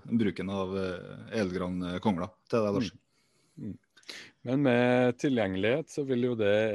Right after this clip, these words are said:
Speaker 2: egentlig være den virkelige trøffelen av, eh, gran.
Speaker 1: Ja, det, det er uten tvil. Sånn som Maemo,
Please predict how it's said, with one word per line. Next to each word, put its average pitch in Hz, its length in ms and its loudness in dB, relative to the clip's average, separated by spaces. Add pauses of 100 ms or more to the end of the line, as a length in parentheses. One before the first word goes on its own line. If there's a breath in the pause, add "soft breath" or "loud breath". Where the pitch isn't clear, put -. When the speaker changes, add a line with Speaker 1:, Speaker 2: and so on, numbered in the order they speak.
(140)
Speaker 2:
egentlig 101 340 -2
være 95 220 2
den 101 180 -2
virkelige 92 480 -2
trøffelen 104 580 -8
av, 95 380 -4
eh, 101 320 -2
gran. 104 380 -2 (1400 loud breath)
Speaker 1:
Ja, 127 80 6
det, 139 340 8
det 139 80 8
er 131 220 8
uten 110 100 2
tvil. 123 220 4
Sånn 127 180 0
som 135 160 0
Maemo, 127 540 4